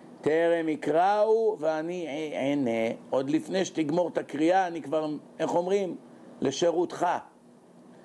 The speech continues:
בורא עולם מבטיח. תשמעו טוב,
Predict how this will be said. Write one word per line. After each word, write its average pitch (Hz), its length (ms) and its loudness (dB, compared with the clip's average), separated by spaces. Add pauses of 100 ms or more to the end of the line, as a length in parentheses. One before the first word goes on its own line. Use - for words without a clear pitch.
(280)
בורא 131 220 0
עולם 160 320 2
מבטיח. 156 640 -2 (3000)
תשמעו 139 420 2
טוב, 107 380 -2